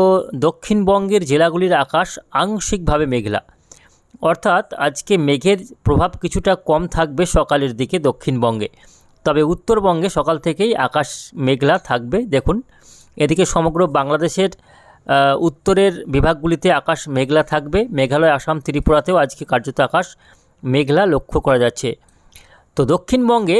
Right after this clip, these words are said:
বিশেষ করে পশ্চিমবঙ্গের ক্ষেত্রে দেখুন কলকাতা সহ দুই চব্বিশ পরগনা, মেদিনীপুর, হাওড়া, হুগলি,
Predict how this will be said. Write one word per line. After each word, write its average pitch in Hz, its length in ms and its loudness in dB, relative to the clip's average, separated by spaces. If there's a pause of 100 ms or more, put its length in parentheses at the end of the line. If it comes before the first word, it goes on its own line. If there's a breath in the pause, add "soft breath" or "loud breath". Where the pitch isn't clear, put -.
বিশেষ 165 280 -4
করে 196 200 2
পশ্চিমবঙ্গের 185 720 0
ক্ষেত্রে 185 260 0
দেখুন 160 260 0
কলকাতা 165 500 0
সহ 147 240 0 (1200)
দুই 151 140 2
চব্বিশ 160 400 -2
পরগনা, 160 480 0
মেদিনীপুর, 151 640 0
হাওড়া, 131 340 2
হুগলি, 139 400 -2